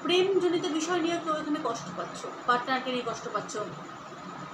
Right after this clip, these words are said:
কারো হয়তো আর্থিক দিকটা খুব ডিস্টার্ব করছে এই মুহূর্তে, যারা গ্রুপ ওয়ানটা বেঁচেছো সেটা নিয়ে কষ্ট। মানে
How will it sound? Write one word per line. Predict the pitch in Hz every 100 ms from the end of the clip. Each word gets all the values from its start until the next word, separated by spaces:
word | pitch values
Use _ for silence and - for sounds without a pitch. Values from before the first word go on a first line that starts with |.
| - - - - - - - - - - - - - - - - - - - - -
কারো | 339 370
হয়তো | 392 392
আর্থিক | - 285 294 392 339
দিকটা | 349 370 381
খুব | 370 302
ডিস্টার্ব | 247 262 - 320 277
করছে | 262 269
এই | 233
মুহূর্তে, | 226 214 208 226
যারা | 226
গ্রুপ | 233 247 226
ওয়ানটা | 226 226
বেঁচেছো | 196 202 - -
সেটা | 294 339
নিয়ে | 320 294
কষ্ট। | 262 - 277 - - -
মানে | 381 453